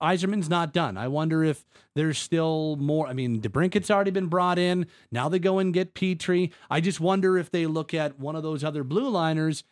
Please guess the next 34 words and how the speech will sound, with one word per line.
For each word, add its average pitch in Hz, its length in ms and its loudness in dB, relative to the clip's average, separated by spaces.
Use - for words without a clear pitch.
as 151 240 -2
a 151 40 -4
potential 156 500 -4
trade 151 340 -4
chip, 147 260 -2
and 135 100 2
maybe 143 220 4
they 139 160 0
can 135 300 2
continue 135 560 -4
to 131 340 -2
upgrade 139 460 2
their 123 160 2
group. 120 360 -4
I, 143 240 -6
I 151 120 -6
just, 175 340 -6
I, 156 260 -2
I 147 120 -2
wonder 170 520 -2
if - 160 -2
Yzerman 139 640 0
still 156 240 -2
has 147 280 -2
irons 139 400 -2
in 139 80 -4
the 120 80 -8
fire 127 340 -6
here, 123 360 -6
and 123 480 -4
I 127 160 -4
wonder 135 560 -2
if 127 400 -4
his 139 600 -4